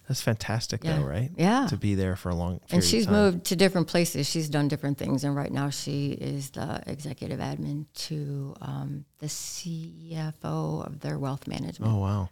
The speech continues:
Speaker 2: Yeah. She's
Speaker 1: What
Speaker 2: got a
Speaker 1: a
Speaker 2: great job.
Speaker 1: The question I was gonna ask you is, name the different jobs you've done here at Harvest.
Speaker 2: Oh. Um, um, it's not as many as you think, but it feels like it. So I started as H R director,
Speaker 1: Uh-huh.
Speaker 2: um, and did that for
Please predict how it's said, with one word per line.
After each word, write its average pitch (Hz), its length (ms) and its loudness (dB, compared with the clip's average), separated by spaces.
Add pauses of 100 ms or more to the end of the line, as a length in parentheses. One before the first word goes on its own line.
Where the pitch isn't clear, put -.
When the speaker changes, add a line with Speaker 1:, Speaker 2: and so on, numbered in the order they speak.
Speaker 2:
Yeah. 165 180 2 (340)
She's - 80 -14
Speaker 1:
What 123 80 6
Speaker 2:
got 143 60 6
a - 0 -
Speaker 1:
a 135 40 0
Speaker 2:
great 151 200 2
job. 156 260 0 (160)
Speaker 1:
The - 80 -4
question 165 260 8
I 139 40 8
was 127 100 6
gonna 123 140 6
ask 110 280 6
you 90 120 4
is, 90 140 4
name 117 200 10
the 131 80 6
different 117 280 4
jobs 98 280 2
you've 98 100 0
done 98 160 2
here 95 200 0
at 95 40 -4
Harvest. 90 460 -4 (320)
Speaker 2:
Oh. 151 240 -18 (800)
Um, 214 360 6 (280)
um, 196 440 2
it's - 160 -6
not 262 160 4
as 175 100 2
many 175 240 6
as 160 100 0
you 147 60 2
think, 160 480 0
but 143 300 0
it - 80 -10
feels 180 220 0
like 147 200 2
it. 165 100 0
So 165 200 8
I 165 60 8
started 190 360 4
as 202 160 6
H 185 160 2
R 180 160 4
director, 151 720 0 (140)
Speaker 1:
Uh-huh. 120 220 6 (260)
Speaker 2:
um, 151 260 6
and 165 160 6
did 170 140 4
that 165 240 4
for 147 800 4